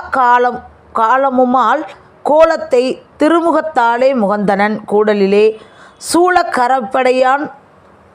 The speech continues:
யான் தலைமீது சுமந்தனனே" அப்படிங்கிறார். "கால புயல் நிகர் காராளர் தம்மை" அப்படிங்கிறான். உரிய காலத்தில்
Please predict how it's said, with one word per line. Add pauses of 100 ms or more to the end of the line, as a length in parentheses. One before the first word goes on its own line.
(160)
யான்
தலைமீது
சுமந்தனனே"
அப்படிங்கிறார். (1300)
"கால (260)
புயல்
நிகர்
காராளர்
தம்மை"
அப்படிங்கிறான்.
உரிய
காலத்தில்